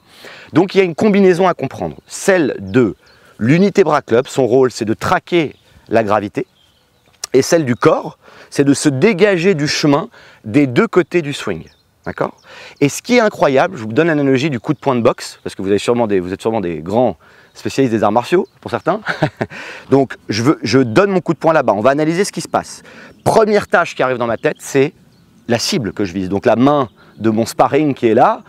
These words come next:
ou le punching ball, ok ? Donc, je suis ici, je vise ça, tâche vers là-bas, et je dégage vers cette image. Et regardez ce qui se passe d'incroyable sans que j'y pense. C'est que la chaîne cinématique se met en, en route.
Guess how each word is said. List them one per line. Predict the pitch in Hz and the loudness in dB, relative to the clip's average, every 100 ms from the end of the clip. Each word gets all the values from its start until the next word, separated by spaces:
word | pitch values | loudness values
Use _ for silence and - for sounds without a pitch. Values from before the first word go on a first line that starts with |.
| - - | -8 0
ou | 131 | 2
le | 135 | 2
punching | _ 160 143 160 185 | _ 0 0 0 2
ball, | 160 - _ | 0 -2 _
ok ? | 101 160 170 _ - - - - | -6 -4 -4 _ -20 -20 -14 -2
Donc, | 110 | -2
je | - | 0
suis | 131 | 0
ici, | 107 - 175 233 - | 0 0 2 0 -2
je | 95 117 | -2 0
vise | 131 | 0
ça, | - 139 147 240 - _ _ | 0 2 2 -2 -10 _ _
tâche | 185 165 127 | -2 0 0
vers | 131 | 2
là-bas, | 117 110 123 - _ - - - - - - - - - | 2 2 0 -2 _ -20 -20 -20 -20 -20 -20 -20 -20 -4
et | 170 165 | 0 2
je | |
dégage | 151 147 170 170 | 2 4 2 2
vers | 151 | -4
cette | - 147 | -4 -6
image. | 139 104 82 - _ - - - | -2 -4 -4 -14 _ -20 -20 -2
Et | 131 | 2
regardez | 131 180 196 202 175 196 | 4 2 2 0 2 0
ce | - | -2
qui | 143 | -8
se | - | -2
passe | 147 123 | 0 0
d'incroyable | 131 - 135 139 - | -4 -2 -2 -2 -2
sans | 165 143 | -2 -2
que | |
j'y | 104 | -6
pense. | - 85 - - _ - | -8 -10 -10 -20 _ -10
C'est | - 127 | -4 -2
que | - 101 - - | 2 0 -2 -2
la | 101 | -2
chaîne | - 220 185 107 | 2 2 2 -2
cinématique | - 123 117 117 - 175 | -4 -4 0 -2 -4 -8
se | - | -2
met | 131 | 0
en, | 131 131 | 0 0
en | 135 | 0
route. | 139 147 - | 0 -2 -8